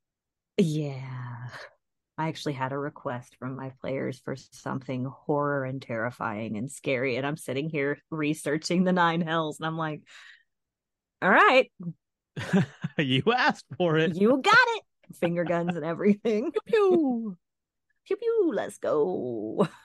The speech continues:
Speaker 1: <laughs> But yeah, it's, uh, that is, you just never were.
Speaker 2: You just never were.
Speaker 1: Just never were. So the entire layer is, uh, primarily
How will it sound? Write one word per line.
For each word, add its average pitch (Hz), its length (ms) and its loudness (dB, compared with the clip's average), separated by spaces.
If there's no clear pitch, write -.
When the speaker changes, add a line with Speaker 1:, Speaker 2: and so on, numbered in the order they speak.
Speaker 1:
<laughs> 202 60 0
But 165 160 -4
yeah, 139 180 -2
it's, - 280 -8
uh, 127 240 -6
that 190 180 0
is, 156 260 0
you 190 220 0
just 175 160 -4
never 160 260 -2
were. 147 240 0
Speaker 2:
You 127 100 -4
just 113 280 -10
never 113 280 -8
were. 117 380 -10
Speaker 1:
Just 202 180 -6
never 175 280 0
were. 247 380 -4
So 185 360 0
the 208 280 -4
entire 254 560 2
layer 156 580 -2
is, 160 300 0
uh, 143 460 -6
primarily 160 800 0